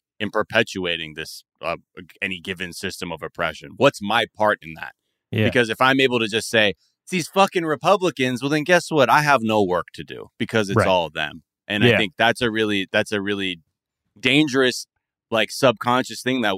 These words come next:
Speaker 1: Americans do to themselves to, like, keep themselves from, you know, putting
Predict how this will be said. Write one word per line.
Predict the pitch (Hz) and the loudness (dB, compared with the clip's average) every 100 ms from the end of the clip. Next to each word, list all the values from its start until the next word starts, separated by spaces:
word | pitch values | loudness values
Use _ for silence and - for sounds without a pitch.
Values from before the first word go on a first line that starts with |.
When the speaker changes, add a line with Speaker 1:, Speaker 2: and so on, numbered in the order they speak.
| - | -4
Speaker 1:
Americans | 98 104 101 92 78 | -2 -2 -2 -6 -6
do | 98 | -2
to | 113 90 | -2 -2
themselves | 82 - 80 80 78 - _ _ _ - | -6 -6 -4 -4 -8 -16 _ _ _ -4
to, | 101 82 - | -4 -4 -6
like, | 87 - | -6 -6
keep | - 117 | -6 -6
themselves | 101 92 92 87 82 | -4 -6 -4 -4 -4
from, | 90 82 76 _ _ - | -10 -12 -12 _ _ -10
you | 98 | -6
know, | 92 - _ _ _ | -6 -6 _ _ _
putting | - 117 113 104 | -10 -4 -4 -4